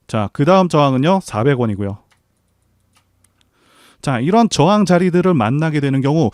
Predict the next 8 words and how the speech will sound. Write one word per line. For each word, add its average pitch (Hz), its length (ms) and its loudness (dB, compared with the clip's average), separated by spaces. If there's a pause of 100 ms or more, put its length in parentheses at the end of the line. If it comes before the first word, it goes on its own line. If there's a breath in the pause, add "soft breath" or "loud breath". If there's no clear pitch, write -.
(200 loud breath)
좀 202 260 2
더 202 200 2
눌릴 165 400 2
수 - 180 -4
있는 170 240 0
점을 151 220 0
감안하셔야 143 580 0
되고요. 123 360 0